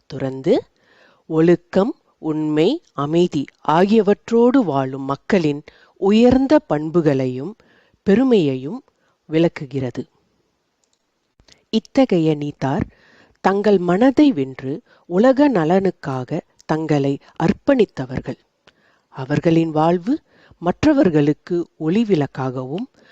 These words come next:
வழிகாட்டியாகவும் நிகழ்கிறது. இது குறள் இருபத்தொன்று முதல் முப்பது வரை தொடரும். இன்று இருபத்தோராவது குறள். ஒழுக்கத்து நீத்தார் பெருமை விழிப்பட்டு வேண்டும்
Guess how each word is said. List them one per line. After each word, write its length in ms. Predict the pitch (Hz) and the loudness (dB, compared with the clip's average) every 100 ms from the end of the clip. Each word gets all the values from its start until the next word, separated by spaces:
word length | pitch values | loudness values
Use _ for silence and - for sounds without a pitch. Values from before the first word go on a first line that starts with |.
| _ - | _ -2
வழிகாட்டியாகவும் 1200 | 156 285 302 208 175 - 156 135 139 143 151 202 - _ 160 | 2 2 2 0 0 0 -2 -2 -4 -8 -10 -12 -16 _ -2
நிகழ்கிறது. 600 | 160 160 147 127 123 - _ _ _ _ _ _ _ - | 2 2 0 -6 -8 -12 _ _ _ _ _ _ _ -6
இது 300 | 175 160 143 | -4 -2 -6
குறள் 320 | - 175 220 233 - | -4 0 0 0 -6
இருபத்தொன்று 720 | 160 196 233 - 170 143 135 | -2 0 0 -2 -6 -8 -10
முதல் 280 | 135 175 240 _ | -6 -6 -6 _
முப்பது 480 | 175 185 - 254 180 | -12 -8 0 0 0
வரை 260 | 135 127 180 - _ | -4 -10 -10 -14 _
தொடரும். 420 | 135 131 123 120 _ _ _ _ _ _ _ _ _ _ _ _ _ _ _ _ - _ _ _ _ _ 196 | -14 -12 -14 -18 _ _ _ _ _ _ _ _ _ _ _ _ _ _ _ _ -20 _ _ _ _ _ -6
இன்று 320 | 202 185 202 | -4 -2 -2
இருபத்தோராவது 800 | 202 233 247 - 170 165 160 165 | 0 2 0 0 -4 -2 -2 -4
குறள். 300 | - 147 131 _ _ _ _ _ - | -8 -10 -12 _ _ _ _ _ -2
ஒழுக்கத்து 600 | 202 277 - 277 _ 320 | 2 2 0 -4 _ 2
நீத்தார் 540 | 262 190 190 208 214 - | 2 2 0 2 0 -2
பெருமை 400 | 151 151 143 151 - 151 | -8 -6 -6 -8 -10 -6
விழிப்பட்டு 720 | 170 233 - 240 - _ 294 165 | -2 -2 -2 -2 -2 _ 0 2
வேண்டும் 480 | 151 151 151 156 | 0 -2 -4 -8